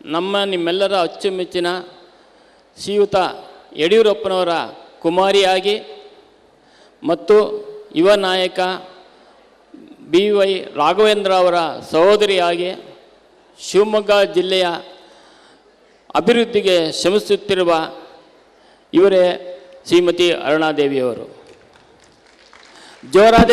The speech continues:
ಚಪ್ಪಾಳೆ ಬರಬೇಕು. ಶಿವಮೊಗ್ಗದಲ್ಲೇ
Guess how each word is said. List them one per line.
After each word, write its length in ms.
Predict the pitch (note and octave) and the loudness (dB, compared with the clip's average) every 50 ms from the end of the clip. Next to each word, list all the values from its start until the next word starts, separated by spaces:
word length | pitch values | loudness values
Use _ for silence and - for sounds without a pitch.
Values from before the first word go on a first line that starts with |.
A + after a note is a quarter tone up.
| A3+ A3+ | 4 2
ಚಪ್ಪಾಳೆ 380 | - F#3+ - - G3+ G3+ G#3 G3+ | 2 0 2 4 4 4 6 6
ಬರಬೇಕು. 440 | G3 F#3+ F#3+ F3+ F#3 F3 - F#3 G#3 A#3 B3 - - D3 - - - - - - - - - - - - - - - - - - - - - - - - - - - - - - - - - - - - - - - - - - - - - - - - - - - - - - - - - - - - - | 6 4 4 4 4 4 4 4 4 4 4 2 -4 -8 -12 -14 -16 -16 -18 -20 -20 -20 -20 -20 -20 -12 -6 -6 -6 -6 -6 -8 -8 -8 -6 -4 -6 -6 -6 -8 -20 -20 -20 -20 -20 -20 -20 -20 -20 -20 -20 -20 -20 -20 -20 -20 -20 -20 -20 -20 -20 -20 -20 -20 -20 -20 -20 -20 -20 -20 -20 -20 -16 -4 2
ಶಿವಮೊಗ್ಗದಲ್ಲೇ 720 | - G3+ G#3+ A3+ A#3 A3 A#3 A3+ G#3 A3+ A3 A3 A3 A3+ | 2 2 4 4 4 4 4 4 4 4 4 4 2 2